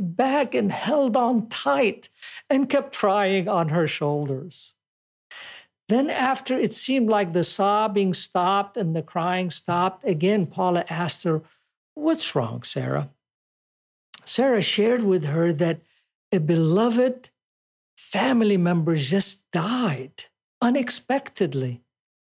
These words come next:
Sarah was just grieving. So again, Paula said, "Lord, what do I do?" So she's praying internally. So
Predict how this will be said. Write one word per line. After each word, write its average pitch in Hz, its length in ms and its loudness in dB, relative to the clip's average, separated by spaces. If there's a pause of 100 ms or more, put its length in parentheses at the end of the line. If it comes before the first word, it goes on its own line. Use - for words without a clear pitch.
(340)
Sarah 285 320 2
was 208 200 2
just 226 300 -2
grieving. 202 640 2 (640)
So 254 200 2
again, 226 320 2
Paula 233 300 0
said, 180 200 -2
"Lord, 247 380 0
what 220 220 2
do 277 120 2
I 254 220 2
do?" 240 180 2
So 214 160 0
she's 185 240 -2
praying 247 320 0
internally. 196 680 2 (140)
So 214 380 0